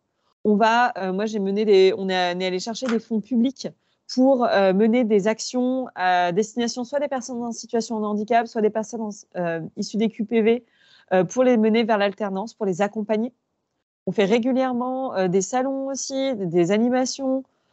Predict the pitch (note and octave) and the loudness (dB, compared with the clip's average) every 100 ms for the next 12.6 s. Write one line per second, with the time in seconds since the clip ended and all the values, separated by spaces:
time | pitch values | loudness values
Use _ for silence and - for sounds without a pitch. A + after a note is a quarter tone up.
0 | _ - F3+ - F#3 F#3+ A#3+ A#3+ A#3+ A#3+ | _ 0 2 2 2 2 2 2 2 0
1 | B3 A#3 A#3 C4+ C#4+ A3 F3 E3+ A#3 C4 | -2 -2 -4 -4 -14 -8 -2 0 -2 -4
2 | C4 D4+ D4+ C4 - G#3 G#3 C#4 A#3 G3+ | -8 -8 -8 -10 -8 -8 -6 -6 -4 -6
3 | - D4+ - - G3+ G#3+ G#3+ G#3+ G#3 C#4+ | -6 -10 -6 -4 -4 -4 -4 -6 -4 -4
4 | D4+ _ - F#3+ C#4 C#4 - - _ _ | -6 _ -8 -4 -2 -4 -12 -20 _ _
5 | _ _ _ - F3+ F3+ F3 F3 F3 _ | _ _ _ -4 0 2 2 -2 -6 _
6 | _ _ _ _ _ _ _ _ - F#3 | _ _ _ _ _ _ _ _ -2 0
7 | F#3+ G#3+ G#3+ B3 A3+ A#3+ _ _ _ - | 2 2 4 4 2 0 _ _ _ -8
8 | - G3 G3 B3 C#4+ C4 A#3+ A#3+ A3+ G#3 | 0 2 2 0 0 0 0 0 0 0
9 | A3+ - F4+ _ _ - - G3 F#3+ E3 | -2 -2 -8 _ _ -14 0 2 2 0
10 | - F#3 E3+ F3+ E3+ G3+ - C4 D4 C4+ | -6 -6 -2 -4 -2 -4 -4 -10 -10 -6
11 | A3+ A3 C#4 C#4+ - F3+ - A#3+ - A#3 | -6 -4 -8 -8 -8 -6 -4 -4 -2 -2
12 | C4 B3+ A3+ G#3+ G#3 C4+ | -2 -2 0 0 -2 -10